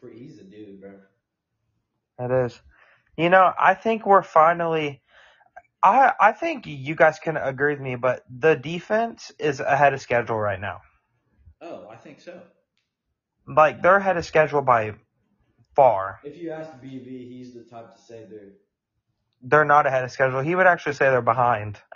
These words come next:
Speaker 1: Yeah.
Speaker 3: Yeah, but think about it. We would get a lead like, like this game. We could have got a twenty-one point lead in years past and still been worried.
Speaker 1: Yeah, it's like
Speaker 3: It's totally different
Speaker 1: there was a
Speaker 3: mindset.
Speaker 1: point there.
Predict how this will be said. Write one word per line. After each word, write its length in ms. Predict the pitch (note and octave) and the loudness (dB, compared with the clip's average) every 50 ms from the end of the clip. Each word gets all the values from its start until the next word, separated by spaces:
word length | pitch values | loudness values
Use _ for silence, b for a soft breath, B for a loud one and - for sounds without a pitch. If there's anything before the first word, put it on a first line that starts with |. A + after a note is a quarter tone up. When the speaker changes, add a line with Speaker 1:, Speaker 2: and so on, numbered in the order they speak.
| - | -20
Speaker 1:
Yeah. 220 | A#2 A#2+ A#2 A2 G#2+ G#2 G2+ _ _ _ _ _ _ _ _ _ _ _ _ _ _ _ _ _ _ _ _ _ _ _ _ | -20 -20 -20 -20 -20 -20 -20 _ _ _ _ _ _ _ _ _ _ _ _ _ _ _ _ _ _ _ _ _ _ _ _
Speaker 3:
Yeah, 280 | C3 D3 D#3+ E3 E3+ D3 | -20 -20 -18 -18 -18 -18
but 240 | C3+ - - - _ _ _ - | -18 -20 -20 -20 _ _ _ -20
think 160 | F#3 F#3+ - | -20 -20 -18
about 300 | C#3 A2 A#2 A2+ A2 A2+ | -18 -18 -18 -18 -18 -18
it. 180 | A2 G#2 - _ _ _ _ _ _ _ _ _ _ _ _ _ _ _ _ _ _ _ _ _ _ _ _ _ | -20 -20 -20 _ _ _ _ _ _ _ _ _ _ _ _ _ _ _ _ _ _ _ _ _ _ _ _ _
We 140 | C#3+ E3 G3 | -20 -18 -18
would 200 | G#3+ A#3 G3 D3 | -16 -18 -20 -18
get 140 | C#3+ D3+ C#3 | -20 -20 -20
a 60 | B2+ | -20
lead 460 | A#2+ B2 C3 C#3 C#3+ D3 C#3+ C#3+ _ | -20 -18 -18 -16 -16 -18 -20 -20 _
like, 240 | A#2+ A#2+ A#2+ - _ | -20 -20 -20 -20 _
like 160 | A#2 A#2 A#2 _ _ _ G#2+ | -20 -20 -20 _ _ _ _
this 200 | G2+ C3+ C#3 C3+ _ | -20 -20 -20 -20 _
game. 300 | - C3+ C3+ C3 C3 C#3 | -20 -20 -20 -20 -20 -20
We 80 | D#3 | -20
could 140 | D#3+ _ E3+ | -20 _ -20
have 80 | C#3+ C3+ | -20 -20
got 100 | C3+ B2 | -20 -20
a 40 | A#2 | -20
twenty-one 440 | A#2 _ _ C3+ C3+ C3+ C3 C3 A#2+ A2+ | -20 _ _ -20 -20 -20 -20 -20 -20 -20
point 180 | A#2 A2 A2 A2+ | -20 -20 -20 -20
lead 340 | A#2+ B2 B2 A#2+ A2 G#2+ _ | -20 -20 -20 -20 -20 -20 _
in 100 | A2+ A2+ | -20 -20
years 240 | G#2+ A#2 B2 A#2+ A#2 _ _ | -20 -20 -20 -20 -20 _ _
past 300 | C3 B2+ C3 C3 _ _ | -20 -20 -20 -20 _ _
and 160 | A2 G2+ G2 F#2 _ | -20 -20 -20 _ _
still 300 | _ _ _ C3+ C3+ C3 | _ _ _ -20 -20 -20
been 240 | C3 B2 A2 G2+ F#2+ | -20 -20 -20 -20 -20
worried. 340 | F#2 A2 A2+ G#2 - - _ _ _ _ _ _ _ _ _ _ _ _ _ _ _ _ _ _ _ _ _ _ _ _ _ | -20 -20 -20 -20 -20 -20 _ _ _ _ _ _ _ _ _ _ _ _ _ _ _ _ _ _ _ _ _ _ _ _ _
Speaker 1:
Yeah, 200 | A#2+ B2+ B2 A#2+ | -20 -20 -18 -18
it's 240 | A#2 A#2+ B2+ B2+ - | -16 -18 -18 -20 -20
like 200 | C#3+ C3+ C3+ C3 - _ _ _ _ _ _ _ | -20 -20 -20 -20 -20 _ _ _ _ _ _ _
Speaker 3:
It's 160 | A#2+ A2+ _ | -20 -20 _
totally 280 | _ - F3 E3 D3 B2+ | _ -20 -18 -18 -16 -18
different 260 | A#2+ C3 A#2+ G#2 G#2+ | -18 -20 -20 -20 -18
Speaker 1:
there 120 | C#3 D#3 E3+ | -16 -16 -14
was 160 | F3 F3 - | -14 -14 -16
a 40 | - | -16
Speaker 3:
mindset. 180 | A2+ A#2 B2+ | -18 -18 -16
Speaker 1:
point 220 | D3+ D#3 - D3+ - | -16 -16 -16 -16 -16
there. 140 | C#3 C#3+ | -16 -16